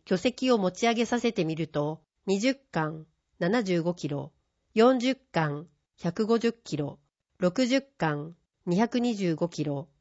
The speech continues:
の石を次々と担ぎ上げた。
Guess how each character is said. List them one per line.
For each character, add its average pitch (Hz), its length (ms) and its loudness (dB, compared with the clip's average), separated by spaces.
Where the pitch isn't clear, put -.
の 202 340 0
石 202 340 -2
を 165 260 2
次 240 300 -2
々 247 220 0
と 180 140 -2
担 180 280 -6
ぎ 233 140 0
上 214 100 2
げ 170 120 0
た。 156 280 -8